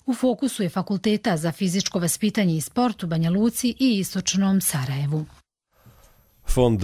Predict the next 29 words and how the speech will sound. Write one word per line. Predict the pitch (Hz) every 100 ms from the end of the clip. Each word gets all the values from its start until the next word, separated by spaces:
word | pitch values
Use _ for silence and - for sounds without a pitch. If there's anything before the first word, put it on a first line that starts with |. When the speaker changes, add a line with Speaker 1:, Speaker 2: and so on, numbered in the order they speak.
| 95 82
Speaker 2:
Solidarnosti, | 101 90 80 104 113 107 - - 76
duša | 82 90 - 87
djece | 71 78 76 - 76
za | 65 76 69
dijagnostiku | 69 76 78 85 - 92 - 82
i |
liječenje | 78 80 - 85 78 80 -
oboljenja, | 85 76 73 78 82 73
stanja | - 80 80
i | 73
povreda | - 80 76 67
djece | 65 80 78 - 76
u |
inostranstvu, | 71 69 - 85 101 - 98
u |
prošloj | 73 92 90 80
godini | 73 90 98 95
izvršio | 73 78 82 - 98
je | 78
četiristotina | 87 87 95 76 - 82 - 76
devet | 69 82 73 -
uplata | 85 78 82 73 - 71 - - - - - - _
za | - 76 80
liječenje | 73 76 - 87 80 73
i |
dijagnostiku | 71 73 67 71 71 - 76 76
djece | 67 69 65 - 71
u | 69 67 -
inostranstvu, | 73 67 - 69 64 58 - -